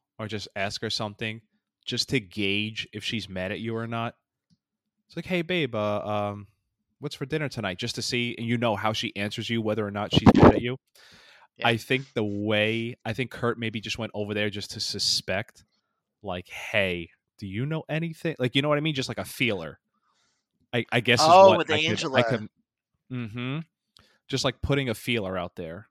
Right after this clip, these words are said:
Speaker 2: Kinda like what he did with Dexter originally when he was testing Dexter, like,
Speaker 1: Mm-hmm,
Speaker 2: three or four
Speaker 1: mm-hmm.
Speaker 2: episodes ago.
Speaker 1: Mm-hmm.
Speaker 2: That's a good, that's a good observation. Okay.
Speaker 1: Um,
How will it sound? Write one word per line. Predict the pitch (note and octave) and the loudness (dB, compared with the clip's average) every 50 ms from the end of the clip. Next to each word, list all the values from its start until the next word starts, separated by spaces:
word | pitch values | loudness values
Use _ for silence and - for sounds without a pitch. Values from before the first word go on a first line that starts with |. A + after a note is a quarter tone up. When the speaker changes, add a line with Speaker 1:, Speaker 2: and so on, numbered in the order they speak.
| - - _ - | -20 -20 _ 0
Speaker 2:
Kinda | - F#3+ F3 | 2 2 4
like | F#3 F3+ F3+ | 2 2 0
what | F3+ D#3 | -2 -2
he | C#3 | 0
did | D3+ D3 D3+ | 0 0 0
with | D3 C3+ | 0 -2
Dexter | - C3+ C3 - - D3 C3 | -2 -2 -2 -2 -4 -6 -6
originally | B2 C3 C#3+ D3 C#3+ A#2+ | -4 -6 -6 -8 -8 -8
when | A#2+ A#2+ | -10 -10
he | A#2+ C3 | -10 -12
was | A#2+ - | -12 -10
testing | - - C#3 C3 - - B2+ A#2+ | -6 -4 -4 -4 -4 -8 -10 -6
Dexter, | A#2 B2 A#2+ - - - C3 A#2+ A#2+ A#2+ A#2+ A2 G#2+ | -6 -4 -4 -6 -8 -8 -6 -6 -6 -6 -8 -8 -8
like, | A#2 B2 A#2+ | -10 -8 -8
Speaker 1:
Mm-hmm, | C#3 G3 | -8 -10
Speaker 2:
three | C#3+ C#3+ C3+ | -8 -8 -10
or | C3 | -8
four | C3 C3 B2+ | -6 -2 -2
Speaker 1:
mm-hmm. | C3+ D3+ | -2 -2
Speaker 2:
episodes | - - - B2+ A2 - - | -4 -6 -10 -10 -10 -12 -12
ago. | - A2+ G2+ G2 G2 G2+ _ _ _ _ _ _ C#3 | -10 -8 -8 -8 -10 -12 _ _ _ _ _ _ -14
Speaker 1:
Mm-hmm. | C3 A#2 A#2 C3 E3+ G#3+ | -12 -12 -12 -12 -12 -8
Speaker 2:
That's | - B2+ C#3 - | -6 -6 -6 -6
a | F#3+ | -8
good, | F3+ - D#3 D3 C#3+ C#3 - | -4 0 0 0 0 0 0
that's | C#3 D3 - - | -2 -2 -2 -4
a | |
good | - C#3 C3 A#2+ | -6 -4 -4 -4
observation. | A#2 - - A#2 G#2+ A2 A#2 A2 - G#2+ G2 F2+ _ _ _ _ _ _ _ _ _ _ _ _ _ _ _ _ _ _ _ _ _ _ _ _ _ _ _ _ _ _ _ _ _ _ _ _ - - - C3 | -4 -6 -8 -8 -6 -6 -6 -6 -10 -14 -16 -18 _ _ _ _ _ _ _ _ _ _ _ _ _ _ _ _ _ _ _ _ _ _ _ _ _ _ _ _ _ _ _ _ _ _ _ _ -20 -16 -14 -12
Okay. | C3 - B2 A2+ | -8 -4 -2 0
Speaker 1:
Um, | A#2 G#2+ G2 F#2+ F#2 F2+ F2+ F#2 | 0 0 0 0 -2 -4 -6 -8